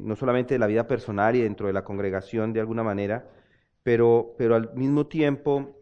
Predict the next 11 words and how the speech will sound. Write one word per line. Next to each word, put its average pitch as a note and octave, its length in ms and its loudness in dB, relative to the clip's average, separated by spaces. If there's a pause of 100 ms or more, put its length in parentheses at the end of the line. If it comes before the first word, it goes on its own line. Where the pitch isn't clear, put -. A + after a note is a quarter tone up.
(160)
cómo C#3+ 560 2 (840)
uno B2 300 -2
como A#2+ 260 -2
persona A#2+ 680 -2 (560)
puede A2 560 0 (1200)
evitar G#2+ 680 -2 (120)
la A2+ 200 -2
codicia. G2+ 580 -4 (680)
El, G#2 320 -4
el A2 220 -4
líder D#3 500 2